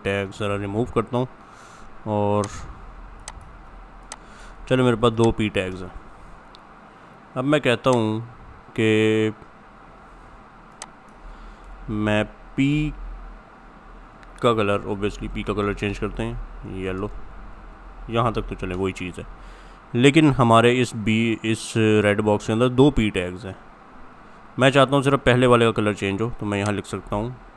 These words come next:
nth child one। अब आप देखें मैंने बता दिया कि P tag में जो पहला P tag है ना,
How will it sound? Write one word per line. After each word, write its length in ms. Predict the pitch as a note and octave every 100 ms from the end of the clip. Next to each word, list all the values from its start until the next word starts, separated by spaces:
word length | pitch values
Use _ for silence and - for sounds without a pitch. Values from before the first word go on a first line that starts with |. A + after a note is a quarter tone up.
| - - - - - - - - - - - - - - - - -
nth 460 | A#2+ B2+ C3 - - - - - - -
child 520 | G#2+ G#2 G#2 G#2 G#2 - - - - G#2 F#2+ G2
one। 200 | A2 G#2+ F2+ - - - - - - - - - - - - -
अब 100 | B2+
आप 120 | C#3
देखें 360 | C3 C3+ C3+ C3+
मैंने 260 | A#2+ A#2+
बता 340 | A#2 A2 G#2 A2+
दिया 260 | A#2+ A#2
कि 100 | B2 A#2+
P 260 | - B2
tag 300 | B2+ A#2 G#2+
में 120 | A2 A#2
जो 80 | B2
पहला 360 | - B2 F3
P 180 | E3 C3+
tag 240 | A2+ F#2+ G2
है 60 |
ना, 140 | C3